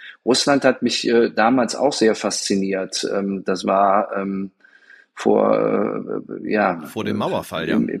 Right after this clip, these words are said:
Speaker 1: hinter dem Ka-, ja, vor dem Mauerfall und, äh, das, ähm, das war schon sehr, sehr speziell.
Speaker 2: Versuch mal, versuch mal
Speaker 1: Und,
Speaker 2: deine, deine
Speaker 1: ähm,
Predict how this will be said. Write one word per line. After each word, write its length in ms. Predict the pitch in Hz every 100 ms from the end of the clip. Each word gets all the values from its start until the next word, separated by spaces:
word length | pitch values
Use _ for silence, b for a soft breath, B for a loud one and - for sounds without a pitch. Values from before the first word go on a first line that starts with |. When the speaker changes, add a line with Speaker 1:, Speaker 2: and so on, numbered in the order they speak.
| -
Speaker 1:
hinter 340 | 104 120 127
dem 180 | 110 107
Ka-, 140 | 117 - - _ - -
ja, 460 | 82 120 120 120
vor 180 | 113 117
dem 160 | 110 104
Mauerfall 720 | 95 131 127 - 123 120 120
und, 280 | 110 104 -
äh, 300 | 107 104 101 B B B B -
das, 280 | 110 113 -
ähm, 460 | - 110 110 104 104 B B B _
das 200 | - -
war 160 | 104 127
schon 220 | - 110
sehr, 220 | 101 110
sehr 440 | 104 104 98 95 -
speziell. 540 | - - 107 - 101
Speaker 2:
Versuch 240 | 92 85 247
mal, 160 | 214
versuch 240 | 127 160 247
mal 120 | 240
Speaker 1:
Und, 80 | 220
Speaker 2:
deine, 140 | 220
deine 180 | - -
Speaker 1:
ähm, 80 | 107